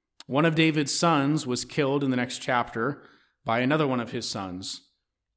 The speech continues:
Then in chapter fifteen, David's son tried to overthrow him from his throne and take control of his kingdom. And King David's top advisor, a man named Ahithophel, betrayed David and joined the rebellion with his son.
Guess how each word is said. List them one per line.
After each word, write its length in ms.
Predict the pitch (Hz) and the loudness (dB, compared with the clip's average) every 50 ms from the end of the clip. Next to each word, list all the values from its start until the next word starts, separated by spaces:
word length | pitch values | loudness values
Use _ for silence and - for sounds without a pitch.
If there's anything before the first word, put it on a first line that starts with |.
| _ - _ | _ -20 _
Then 160 | - 127 135 | -4 -2 0
in 80 | 139 131 | 0 2
chapter 320 | - 165 156 156 160 160 | 4 4 4 4 2 -2
fifteen, 560 | - - 175 170 - - 202 196 170 139 127 | 0 0 -2 -2 0 -2 2 2 4 4 4
David's 340 | 120 131 135 139 139 139 135 | 4 4 2 2 2 0 0
son 340 | - - 147 131 131 143 151 | 0 0 2 2 2 2 0
tried 300 | 143 - 151 139 143 143 | 2 2 2 2 2 2
to 140 | - 165 - | 2 0 2
overthrow 640 | 156 175 170 165 180 170 - - 170 165 170 185 160 | 2 0 2 2 0 0 0 0 2 4 4 4 4
him 240 | 156 143 131 131 | 4 2 2 2
from 180 | 131 135 135 143 | 2 2 2 2
his 180 | 143 143 139 - | 2 2 0 -2
throne 360 | - 165 165 151 135 127 127 | -2 0 0 2 2 2 0
and 120 | 127 123 | 0 -2
take 240 | - - 165 160 165 | 0 0 -2 0 0
control 540 | - 170 156 - - - 185 170 139 139 139 | -2 -2 -2 -2 -2 2 2 2 4 2 0
of 80 | 135 | 0
his 160 | 131 147 139 - | -2 -4 -4 -4
kingdom. 500 | - 170 170 165 135 113 104 87 - _ _ _ _ _ _ _ _ _ _ _ _ _ _ _ _ _ _ _ | -4 -2 -2 0 -2 -2 -4 -6 -10 _ _ _ _ _ _ _ _ _ _ _ _ _ _ _ _ _ _ _
And 220 | - 151 160 151 165 | 2 2 2 2 2
King 260 | - 202 233 240 220 | 2 4 4 4 6
David's 560 | 185 185 190 196 180 160 156 151 139 - - | 6 6 6 6 4 4 0 0 0 -2 -6
top 460 | - - - 196 196 214 214 208 - | -6 2 6 8 8 8 6 4 0
advisor, 680 | 196 175 147 131 123 131 139 156 165 156 127 131 127 107 | 0 0 0 2 2 2 4 4 2 2 0 -2 -2 -2
a 100 | 104 113 | -2 0
man 320 | 127 135 143 151 165 170 165 | 0 2 2 2 2 2 2
named 240 | 156 156 156 156 147 | 2 2 2 0 0
Ahithophel, 1000 | - 131 127 - 170 180 175 - 147 - - 123 104 92 90 98 127 - - _ _ _ _ _ _ _ _ | -2 -6 -4 0 -2 -2 -2 -2 -8 -6 -4 -4 -4 -4 -4 -6 -8 -10 -14 _ _ _ _ _ _ _ _
betrayed 560 | 135 160 - - - - 202 190 196 185 170 | -4 -4 -2 -2 -4 -2 0 2 2 2 2
David 600 | 139 131 117 113 107 98 107 101 107 127 131 - - _ _ | 2 0 0 0 0 -2 -2 -4 -4 -4 -6 -12 -18 _ _
and 160 | - 135 135 | -2 -2 -2
joined 440 | 131 123 147 147 151 160 160 156 151 | 0 2 0 2 2 4 4 2 2
the 100 | 135 143 | 2 0
rebellion 640 | 135 135 131 123 123 127 127 131 131 123 120 117 113 | 0 0 -2 2 2 2 2 2 0 -2 -2 -4 -4
with 140 | 113 110 - | -6 -6 -8
his 220 | 120 110 107 - | -8 -8 -8 -8
son. 400 | - 117 104 95 87 87 87 - | -8 -6 -8 -8 -10 -12 -16 -20